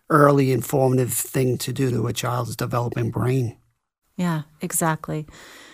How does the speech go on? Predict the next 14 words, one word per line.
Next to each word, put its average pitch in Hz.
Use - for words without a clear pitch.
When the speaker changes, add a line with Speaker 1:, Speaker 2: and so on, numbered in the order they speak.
Speaker 2:
So -
I'm 220
thinking 202
of 180
a 180
woman 165
who 165
was 180
molested 180
actually -
by 170
her 175
older 170
brother, 156